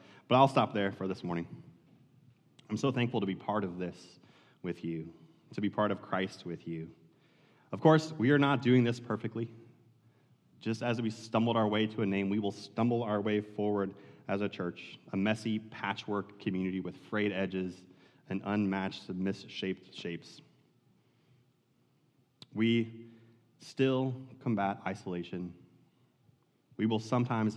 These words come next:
still feel lonely, but Christ is among us, and we are his body. And as he draws all to himself,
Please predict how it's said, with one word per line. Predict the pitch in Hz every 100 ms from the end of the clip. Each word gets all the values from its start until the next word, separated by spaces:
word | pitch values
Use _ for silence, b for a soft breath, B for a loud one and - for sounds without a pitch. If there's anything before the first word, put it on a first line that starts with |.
| -
still | - 104 104
feel | - 104 98
lonely, | 90 85 85 82 - - - - _ b b b b -
but | 101
Christ | - 123 131 131 -
is | 107
among | 101 92 92 90
us, | 80 78 - - - _ _ - - _ _ _ -
and | 101
we | 110
are |
his | 101 90
body. | 85 85 82 78 - - _ _ _ _ _ _ _ _ _ - - - - - _
And | 107
as | 113 123
he | 131
draws | 110 110 110 107 -
all | 110 120 120 123
to | - 123
himself, | 110 98 98 95